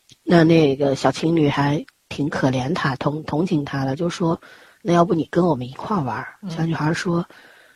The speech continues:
Speaker 1: ：“姐姐哥哥，你们能不能给我几块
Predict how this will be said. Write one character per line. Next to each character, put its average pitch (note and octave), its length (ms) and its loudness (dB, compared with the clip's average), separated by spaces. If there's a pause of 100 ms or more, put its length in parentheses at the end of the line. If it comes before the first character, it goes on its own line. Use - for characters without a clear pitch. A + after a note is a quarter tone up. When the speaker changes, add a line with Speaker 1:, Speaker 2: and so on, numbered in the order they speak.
(240)
Speaker 1:
：“姐 C3+ 140 -2
姐 D3+ 120 2
哥 D#3+ 220 4
哥， D3+ 360 0
你 D#3 120 -6
们 D#3 160 -2
能 D#3 160 0
不 A3 100 0
能 F#3+ 160 0
给 - 160 -4
我 F#3+ 160 0
几 D#3 240 -8
块 D#3+ 400 2